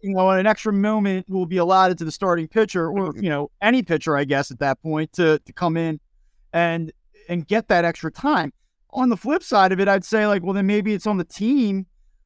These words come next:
and they need to accommodate it and say, like, "Hey, listen, we need to have a, another catcher in a tunnel. And, you know, if, if we hit a certain time period, like, go get stretched out underneath."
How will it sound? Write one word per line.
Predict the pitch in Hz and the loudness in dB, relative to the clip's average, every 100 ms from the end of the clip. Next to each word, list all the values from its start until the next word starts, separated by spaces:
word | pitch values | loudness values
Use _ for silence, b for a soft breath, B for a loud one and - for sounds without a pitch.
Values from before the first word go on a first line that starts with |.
| _ _ _ _ | _ _ _ _
and | 196 202 202 | 0 2 0
they | 175 190 208 269 | -4 0 2 4
need | 254 180 | 2 0
to | |
accommodate | 175 - 160 151 147 139 | -6 -2 -2 -2 -2 -4
it | 143 | -6
and | 156 | -4
say, | 170 | -4
like, | 147 147 | -2 -2
"Hey, | 202 | 0
listen, | 208 208 214 175 | 0 0 -2 -2
we | 190 | -2
need | 196 | 0
to | 185 | 2
have | 190 185 | 4 4
a, | 185 185 | 2 2
another | 190 190 190 | 2 0 -2
catcher | - 220 220 214 180 | -4 0 0 0 -2
in | |
a | 170 | -2
tunnel. | - 202 233 151 113 - | -6 0 0 0 -6 -4
And, | 175 175 170 160 | -2 -2 -2 -2
you | 170 | 0
know, | 175 170 180 - - _ | 2 2 2 -2 -18 _
if, | _ _ _ - | _ _ _ -8
if | 175 | -6
we | 175 190 | -2 -2
hit | 175 196 | 0 0
a | |
certain | - 208 160 | 0 -2 -2
time | - 180 202 | 0 0 0
period, | 226 226 233 | 0 0 2
like, | 175 - | -2 -2
go | 165 | -4
get | 175 190 | -2 -4
stretched | - 202 208 - | -4 -6 -6 -4
out | 208 202 | 0 2
underneath." | 214 208 208 262 | 2 0 0 0